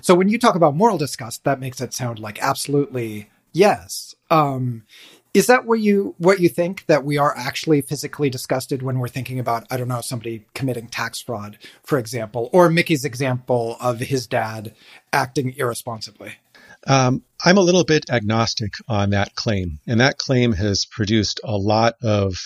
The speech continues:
Speaker 2: uh, energetic disagreement in the literature. And I don't know if the answer to that question is all that important for understanding, you know, what are the behavioral consequences of moral disgust, um, regardless of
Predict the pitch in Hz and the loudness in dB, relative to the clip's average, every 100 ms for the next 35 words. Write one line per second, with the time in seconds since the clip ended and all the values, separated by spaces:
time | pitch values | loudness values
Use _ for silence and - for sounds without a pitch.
0 | - 117 101 98 95 92 _ - - _ | -6 -2 0 0 -2 -6 _ -20 -20 _
1 | _ - 123 120 90 110 101 - 117 - | _ 0 2 4 2 0 0 0 -2 0
2 | 110 98 104 98 87 - 104 92 95 98 | -2 0 0 0 -4 -4 -2 0 0 0
3 | - 101 90 - _ - 160 107 104 117 | -2 -4 -4 -6 _ -8 -2 -2 0 2
4 | 143 139 123 117 - 107 123 127 - 107 | 2 4 2 2 0 -4 0 -2 -2 -2
5 | 117 107 - 104 - 110 101 101 - 110 | 0 0 0 -2 0 -2 -2 -2 -2 0
6 | 104 95 - 117 117 107 - - - - | 0 -2 -2 -2 0 -2 -6 -10 -18 -20
7 | _ - 104 117 113 107 - 117 113 107 | _ -2 0 2 0 0 0 0 2 2
8 | 101 98 95 - - - - 107 98 95 | 0 -2 -6 -12 -20 -20 -4 0 2 4
9 | 123 107 95 87 113 101 92 101 101 - | 4 2 -2 -2 -2 -2 -4 -6 -6 -6
10 | - 95 - - - - 113 98 90 90 | -6 -6 -6 -6 -8 -6 -2 -2 -2 -6
11 | - 120 101 92 92 - 113 - - - | -8 -4 -2 0 -2 -4 -4 -6 -8 -12
12 | _ _ - 98 95 104 104 107 104 98 | _ _ -4 -2 -2 -4 2 2 2 -2
13 | 110 98 92 | -2 -2 -4